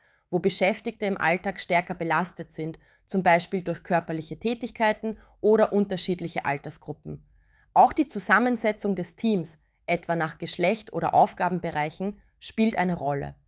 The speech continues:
In solchen Betrieben kann betriebliche Gesundheitsförderung besonders viel bewirken.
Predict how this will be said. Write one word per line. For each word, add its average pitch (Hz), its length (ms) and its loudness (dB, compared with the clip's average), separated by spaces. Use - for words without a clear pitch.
In 190 120 0
solchen 262 380 6
Betrieben 220 420 0
kann 190 220 -2
betriebliche 196 580 0
Gesundheitsförderung 165 1080 0
besonders 165 520 -2
viel 160 180 -2
bewirken. 143 600 -10